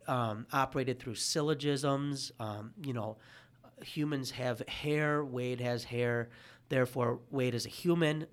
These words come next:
Now, that's not a very good syllogism, and you could probably poke holes in that because I have less and less hair,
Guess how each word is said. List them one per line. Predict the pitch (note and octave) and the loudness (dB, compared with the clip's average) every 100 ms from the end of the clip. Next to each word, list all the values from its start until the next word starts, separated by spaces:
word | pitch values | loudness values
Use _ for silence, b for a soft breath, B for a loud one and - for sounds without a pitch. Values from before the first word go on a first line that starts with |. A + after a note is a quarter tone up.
| - | -6
Now, | B2+ A2+ | -2 0
that's | A#2 - | -2 -2
not | C3 | -2
a | A#2 | 2
very | B2+ | 0
good | A#2+ E3+ F#3+ | 4 4 4
syllogism, | C#3 A#2 A2+ A2 A2 | 4 2 2 -2 -2
and | A2 | -2
you | |
could | A2+ A#2+ | -4 -2
probably | A2+ A2 | -2 -2
poke | - - | -4 -6
holes | - C3+ B2 | -4 -2 -2
in | B2 | -2
that | A#2 - | -4 -4
because | B2 A2+ | -6 -6
I | - B B B B B | -8 B B B B B
have | C3+ A2+ | -2 0
less | A#2+ A2+ | 0 0
and | A#2+ | -2
less | A2 - | -4 -4
hair, | A#2+ A#2+ A#2+ | 0 2 2